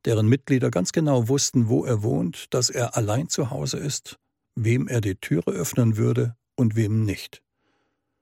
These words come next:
Er wurde so lange geschlagen, bis er verriet, wo er seine Wertgegenstände versteckt hatte. Danach brachten sie ihn um.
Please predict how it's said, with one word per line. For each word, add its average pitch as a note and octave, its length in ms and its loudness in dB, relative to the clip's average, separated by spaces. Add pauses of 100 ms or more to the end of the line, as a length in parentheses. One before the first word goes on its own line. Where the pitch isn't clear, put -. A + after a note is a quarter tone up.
(260)
Er A#2+ 140 2
wurde D#3+ 340 2
so D#3+ 180 4
lange E3+ 260 0
geschlagen, C#3 640 0
bis D3 160 -2
er C#3 100 2
verriet, B2 520 -2
wo A#2 220 2
er C3 140 -2
seine B2 380 0
Wertgegenstände F#2+ 920 -4
versteckt - 560 -8
hatte. A2+ 320 -8 (880)
Danach A2 360 2
brachten - 440 -4
sie A2 160 0
ihn A2+ 220 0
um. A2 280 0